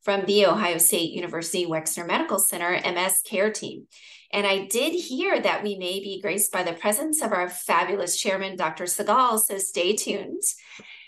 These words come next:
You're gonna learn more about all of our participants over the next hour and a half as we talk about various aspects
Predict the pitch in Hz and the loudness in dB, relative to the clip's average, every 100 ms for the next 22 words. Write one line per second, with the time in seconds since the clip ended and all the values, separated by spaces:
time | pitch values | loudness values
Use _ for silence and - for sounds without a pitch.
0 | _ - 240 240 294 302 254 247 233 208 | _ 0 0 2 2 2 0 -4 -2 0
1 | 220 233 208 190 185 190 185 190 180 180 | 0 0 2 0 2 0 0 -2 -4 -6
2 | 180 262 - 262 - 339 254 - 196 196 | -8 -10 -2 -2 0 -2 0 2 4 2
3 | 175 165 160 - 165 180 175 175 311 330 | 2 0 0 2 2 0 -4 -4 -2 -2
4 | 320 - 214 220 208 - 190 220 180 - | 0 0 2 0 -2 0 -2 0 0 0
5 | - 185 196 196 190 175 175 180 196 165 | -2 0 2 2 0 0 0 0 -2 -2
6 | 170 | -2